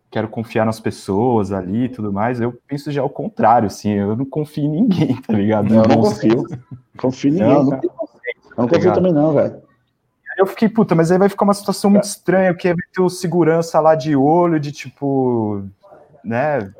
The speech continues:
Speaker 1: ah, você levantou, ah, você tirou a máscara, ah, mas não, eu tirei a máscara pra dar um gole na cerveja", né, sabe, tipo, é,
Speaker 2: Pois é,
Speaker 1: assim,
Speaker 2: até,
Speaker 1: isso
Speaker 2: até
Speaker 1: tudo eu
Speaker 2: principalmente, é,
Speaker 1: Não,
Speaker 2: principalmente
Speaker 1: pode falar.
Speaker 2: num ambiente que vai ter bebida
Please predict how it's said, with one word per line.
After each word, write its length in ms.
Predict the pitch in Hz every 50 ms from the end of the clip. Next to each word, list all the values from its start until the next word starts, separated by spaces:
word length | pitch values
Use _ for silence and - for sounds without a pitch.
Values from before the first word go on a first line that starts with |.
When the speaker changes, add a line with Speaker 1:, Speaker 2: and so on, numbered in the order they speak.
| - -
Speaker 1:
ah, 220 | - 165 160 151
você 140 | - - 160
levantou, 680 | 151 147 147 151 135 - - - 143 147 156 156 147 143
ah, 140 | 147 156 147
você 360 | 135 - - 123 113 - 127
tirou 240 | 120 - 135 131 135
a 80 | 135 123
máscara, 540 | 117 120 131 139 135 - - - 123 120
ah, 400 | 117 123 143 147 147 131 120 117 110 _ _ _ _ _ _ _ _ -
mas 160 | - 135 135
não, 160 | 156 180 170
eu 60 | 147 123
tirei 260 | - - - 165 175
a 60 | 165
máscara 260 | 170 175 175 175 180 165
pra 100 | 190 - -
dar 80 | 156 175
um 120 | 175 151
gole 200 | 135 165 170 170
na 100 | 165 170
cerveja", 680 | 165 - 170 135 110 113 147 156 160 147 120 120 113 110
né, 180 | 110 110 139 147 143 139 123 117 120 _ _
sabe, 320 | - - 156 135 131 110 104
tipo, 400 | 107 120 - - 113 104 101 - _ _ _ _ _ - - 113 - - -
é, 60 | -
Speaker 2:
Pois 120 | - -
é, 60 | -
Speaker 1:
assim, 160 | 165 165 160 165
Speaker 2:
até, 60 | 131 131
Speaker 1:
isso 160 | 135 - -
Speaker 2:
até 100 | - -
Speaker 1:
tudo 140 | - - 190
eu 100 | 180 196
Speaker 2:
principalmente, 580 | 208 190 165 165 175 190 180 - - - - - 180 190 214 - _ _ _ _ _ _ _ _ _ _ _ _ _ _ _ _ _ _ _ _ _ - _ _ _ _ _ _ _ _ _ _ _ -
é, 60 | 143
Speaker 1:
Não, 40 | 131
Speaker 2:
principalmente 360 | 190 202 196 208 185 170 -
Speaker 1:
pode 120 | - 104 180
falar. 120 | 165 151
Speaker 2:
num 60 | 143
ambiente 560 | 139 143 131 120 120 135 160 170 - - 139 127
que 160 | - 143 135
vai 160 | 123 135 131 131
ter 220 | 131 - - 135
bebida 680 | 127 135 127 107 104 123 147 202 202 160 135 110 98